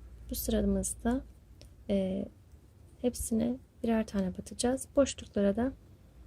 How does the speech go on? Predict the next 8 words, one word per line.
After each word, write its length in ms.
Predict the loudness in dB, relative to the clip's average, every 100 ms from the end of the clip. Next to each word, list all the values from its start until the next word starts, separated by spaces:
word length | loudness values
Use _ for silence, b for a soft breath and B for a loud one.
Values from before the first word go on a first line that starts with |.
| -20 -20 -20 -20 -20 -20 -20 -20 -20 -2
bir 160 | -2 0
tane 320 | 0 0 0
batacağız. 680 | -2 -4 -4 0 0 0 -6 -12 -20 -20 -16 6
Aralarında 440 | 8 10 8 6
hiçbir, 520 | 2 -2 0 2 2 0
e, 300 | 0 2 0
zincir 420 | 0 2 2 0
yok. 300 | 0 2 0